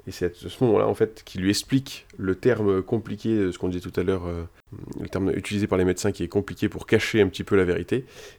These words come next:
Et c'est là où le, le roi se rend compte en fait. Donc, il lui, on lui explique clairement qu'il a une tumeur et il se rend compte que, bah, il n'y aura pas d'étape suivante. Parce qu'il demande naïvement quelle est l'étape suivante, parce qu'on lui a déjà enlevé un poumon,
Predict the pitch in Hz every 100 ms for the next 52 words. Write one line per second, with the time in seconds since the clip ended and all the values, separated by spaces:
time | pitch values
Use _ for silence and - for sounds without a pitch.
0 | - 90 101 104 90 87 85 82 90 -
1 | - 107 98 107 - - 104 - 107 87
2 | - - - - _ _ 87 87 82 101
3 | 90 90 - - 101 95 87 - 98 92
4 | 90 - 92 123 - _ - _ _ -
5 | 95 - 85 95 107 120 - 90 92 87
6 | 80 - - - - - 92 85 - 117
7 | 104 104 104 - 101 90 - - - -
8 | - 87 110 110 98 90 107 104 101 104
9 | 110 104 95 95 - - 95 101 - -
10 | - - - - - - - 90 90 95
11 | 104 98 - 107 101 101 90 95 104 147